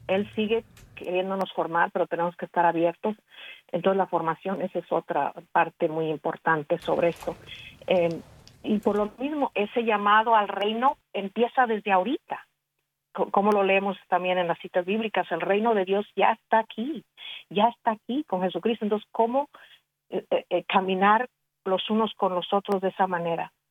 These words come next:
Am, abriendo ese, eh, eh, eh, recogiendo personas que muchos olvidan en, en nuestras propias familias y, de, y escucharnos de corazón.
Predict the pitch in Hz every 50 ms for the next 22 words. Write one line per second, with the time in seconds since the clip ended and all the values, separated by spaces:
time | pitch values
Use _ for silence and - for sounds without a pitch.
0 | _ _ _ _ _ _ _ _ _ 185 185 175 175 175 170 170 160 - - 185
1 | 180 196 190 196 202 208 208 208 214 202 196 190 190 190 - - - 196 190 180
2 | 180 170 165 - _ _ _ _ _ _ _ _ - 165 - - 175 - - 127
3 | - - - _ - - - - - - 151 196 196 190 - - 185 - - 233
4 | 233 233 254 254 247 240 220 202 196 - - 110 - _ _ _ _ _ - 196
5 | 196 - - 220 226 226 - _ - 214 190 175 196 - - 226 208 - 208 190
6 | 185 185 208 220 233 208 185 185 - _ - - - - _ - - - 190 196
7 | - 202 190 208 214 208 - 208 - - 247 247 - 277 269 - 262 240 254 294
8 | 392 392 262 - - _ _ _ _ _ _ _ _ _ _ _ _ _ - 202
9 | 202 196 190 202 - 214 196 190 190 - - 208 - - - 220 220 226 240 254
10 | 233 214 202 - - 185 170 170 - _ - 214 214 196 160 151 -